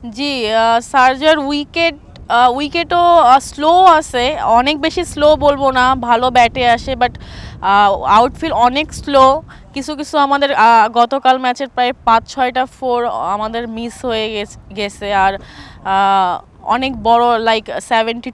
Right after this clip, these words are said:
টু ইয়ার্ড, দুই ক-, দুই কর্নারে সেভেন্টি টু ইয়ার্ড, এই কারণে মাঠটা অনেক বড় এক সাইডে। তো ঠিক আছে, মোটামুটি আমরা অ্যাডজাস্ট করতেছি। আর গতকাল দুপুরে ম্যাচ হওয়ার কারণে অনেক বেশি, আহ, গরম ছিল। আহ, আগামী ম্যাচগুলো স-, সবগুলোই হচ্ছে রাতে,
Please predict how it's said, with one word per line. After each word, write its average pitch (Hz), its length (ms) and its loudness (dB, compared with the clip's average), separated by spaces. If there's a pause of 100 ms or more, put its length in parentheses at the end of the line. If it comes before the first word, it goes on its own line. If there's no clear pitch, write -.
টু 262 200 -8
ইয়ার্ড, 220 440 -2
দুই 226 300 -10
ক-, 202 260 -2
দুই 220 200 -8
কর্নারে 220 580 -2
সেভেন্টি 220 440 -6
টু 247 160 -8
ইয়ার্ড, 214 320 -2
এই 226 200 -8
কারণে 233 400 -6
মাঠটা 214 400 -2
অনেক 233 320 -2
বড় 226 240 2 (180)
এক 196 220 -2
সাইডে। 170 400 -4 (800)
তো 247 440 0 (580)
ঠিক 381 220 -4
আছে, 415 220 0
মোটামুটি 330 580 2
আমরা 285 260 4
অ্যাডজাস্ট 277 420 2
করতেছি। 285 500 -4
আর 269 120 4
গতকাল 262 460 2
দুপুরে 262 360 -4
ম্যাচ 254 260 -2
হওয়ার 247 180 0
কারণে 254 280 2
অনেক 247 320 2
বেশি, 262 420 -6
আহ, 202 240 2
গরম 226 360 0
ছিল। 247 220 -8
আহ, 233 1200 -2
আগামী 254 280 0
ম্যাচগুলো 277 420 -2
স-, 233 300 4
সবগুলোই 269 480 -2
হচ্ছে 294 280 -4
রাতে, 240 500 2